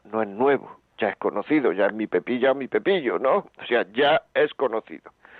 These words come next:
Pero todo lo demás sí se puede mantener, la ilusión, el deseo de querer, todo eso se puede mantener perfectamente.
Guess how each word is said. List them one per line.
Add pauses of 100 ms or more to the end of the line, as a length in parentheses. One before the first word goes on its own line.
(680)
Pero
todo
lo
demás
sí
se
puede
mantener, (100)
la
ilusión, (600)
el
deseo
de
querer, (880)
todo
eso
se
puede
mantener
perfectamente.